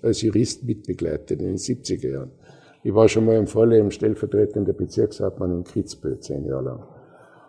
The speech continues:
Und hab dort gesehen, wie das alles läuft. Und dann bin ich Tourismusdirektor geworden und hab das damals schon angeprangert und hab gesagt,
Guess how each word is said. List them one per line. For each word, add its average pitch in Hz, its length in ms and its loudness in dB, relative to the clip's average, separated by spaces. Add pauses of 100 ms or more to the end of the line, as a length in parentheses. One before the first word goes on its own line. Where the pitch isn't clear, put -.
Und 127 440 2
hab 127 360 -2
dort 127 520 4
gesehen, 117 440 2
wie 110 120 2
das 110 280 -2
alles 117 300 0
läuft. 101 400 -2
Und 98 180 -6
dann 101 160 -2
bin 95 160 -4
ich 92 120 -6
Tourismusdirektor 113 880 0
geworden 107 180 -2
und 98 140 -6
hab 95 220 -4
das 98 240 -2
damals 92 360 -2
schon 87 220 -6
angeprangert 98 640 -4
und 101 80 0
hab - 80 -12
gesagt, - 240 0